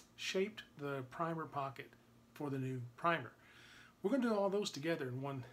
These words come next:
one video this time. So you're gonna see me, uh, first off, cut the case to the right length, take the neck and then chamfer and deburr it. Then I'm gonna use this tool on this end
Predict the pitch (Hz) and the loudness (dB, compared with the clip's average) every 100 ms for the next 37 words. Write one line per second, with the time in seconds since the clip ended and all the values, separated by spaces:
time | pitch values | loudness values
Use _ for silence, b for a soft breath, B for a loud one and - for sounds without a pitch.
0 | B B 151 147 143 143 123 113 110 - | B B -2 0 0 0 -2 -4 -6 -8
1 | 120 - - - 147 151 156 151 127 190 | -12 -14 -8 -4 -2 0 0 -2 -2 -2
2 | 202 156 135 123 B B B B B - | -2 0 -2 -2 B B B B B -20
3 | - - - 135 123 123 - - 175 190 | -20 -20 -14 -10 -8 -10 -16 -2 2 4
4 | - - - - - - - - - - | 4 0 0 -6 -20 -20 -20 -20 -12 2
5 | 180 190 - - 147 135 - 165 143 170 | 4 2 -4 -12 -8 -8 -4 -4 -2 -4
6 | 147 143 156 170 147 131 - - - - | -2 -2 -2 -4 -6 -6 -10 -20 -20 -10
7 | 139 127 151 143 143 151 - 135 135 131 | -8 -6 -6 -4 -4 -4 -6 -4 -2 -2
8 | 123 139 139 135 151 147 156 135 131 143 | -4 -4 -6 -6 -6 -4 -2 -2 -2 -4
9 | - B B B B B 147 202 214 151 | -8 B B B B B 2 2 2 -4
10 | 156 151 143 147 131 - B B - 135 | -2 0 2 0 0 -6 B B -14 -2
11 | 131 202 - 190 175 160 135 165 196 143 | 2 2 2 0 0 2 0 0 -2 -2
12 | 131 135 | -2 -4